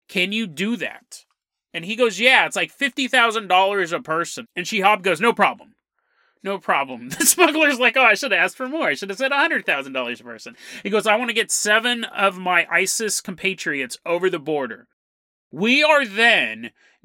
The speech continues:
going to get a bunch of guns, and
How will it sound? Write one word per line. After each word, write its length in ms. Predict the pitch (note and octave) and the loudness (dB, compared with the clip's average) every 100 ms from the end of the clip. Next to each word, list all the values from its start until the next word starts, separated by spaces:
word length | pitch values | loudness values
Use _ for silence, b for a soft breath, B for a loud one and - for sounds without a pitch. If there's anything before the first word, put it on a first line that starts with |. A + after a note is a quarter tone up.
| C3 | -2
going 540 | G3 G3+ G#3 G#3 G3+ | 2 4 2 -2 -4
to 640 | F#3 G3+ G3+ F#3 F3 D#3+ D3+ _ | -6 -4 -2 0 0 -2 -6 _
get 120 | F3+ | -2
a 60 | G#3+ | 0
bunch 200 | B3+ - | 0 -2
of 80 | B3+ | -4
guns, 640 | F#3+ C#3+ G3+ B3 - - _ _ _ _ _ _ _ - | -4 -4 -12 -18 -20 -20 _ _ _ _ _ _ _ 0
and 440 | A#3 A3+ A3 G#3+ | 2 4 0 -2